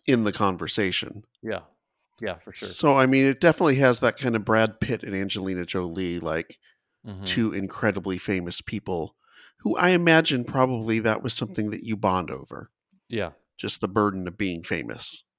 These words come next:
Speaker 2: Yeah, for sure.
Speaker 1: And all of the issues that you go with it.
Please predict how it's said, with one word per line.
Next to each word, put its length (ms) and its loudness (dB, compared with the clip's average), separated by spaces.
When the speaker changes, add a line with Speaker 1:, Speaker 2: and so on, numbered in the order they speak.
Speaker 2:
Yeah, 220 -6
for 200 -18
sure. 200 -10
Speaker 1:
And 120 -10
all 180 -2
of 120 -10
the 160 -2
issues 340 0
that 180 -10
you 120 -16
go 160 -4
with 240 -6
it. 140 -4